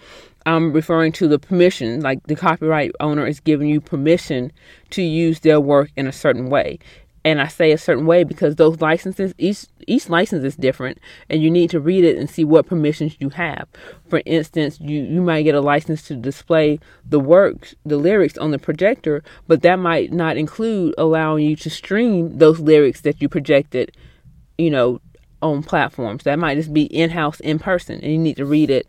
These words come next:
and understand what you're doing to make sure that you're not infringing, um,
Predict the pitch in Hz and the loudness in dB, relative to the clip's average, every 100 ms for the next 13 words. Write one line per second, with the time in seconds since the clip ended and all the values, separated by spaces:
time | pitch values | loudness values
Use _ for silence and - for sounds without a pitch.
0 | - - - 151 151 139 - 160 147 131 | -10 -20 -10 -6 -4 -6 -6 -4 -4 -6
1 | 143 151 147 143 135 127 - 143 123 135 | -8 -4 -4 -4 -6 -6 -6 -8 -6 -8
2 | 135 123 135 - 165 143 143 139 - - | -6 -8 -10 -4 -4 -2 -6 -8 -16 -20
3 | _ _ - 147 127 - | _ _ -10 -10 -8 -12